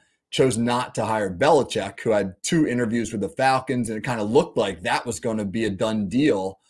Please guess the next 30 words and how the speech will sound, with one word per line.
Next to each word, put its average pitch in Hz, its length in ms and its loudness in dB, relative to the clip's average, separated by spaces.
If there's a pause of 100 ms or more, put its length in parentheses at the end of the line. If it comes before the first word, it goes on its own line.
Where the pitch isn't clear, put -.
(460)
And 120 120 -2
it 117 120 -2
just - 240 -4
felt 127 240 4
like 117 280 0
Belichick 131 600 4 (420)
wanted 131 360 2
a 123 40 2
little 120 240 0
too 135 160 -2
much 117 260 0
control, 147 840 6
and 110 300 -4 (360)
Atlanta 131 380 0
thought, 123 360 2
you 127 160 -2
know, 104 120 -4
"H-, 127 100 -8 (320)
how 165 160 2
long 156 180 6
is 123 60 -2
he 127 80 0
gonna 110 180 -2
be 185 300 0
here?" 139 460 6
They 139 100 4
didn't 127 160 0
wanna 113 200 -2
really 107 400 2 (280)
re-, 131 420 4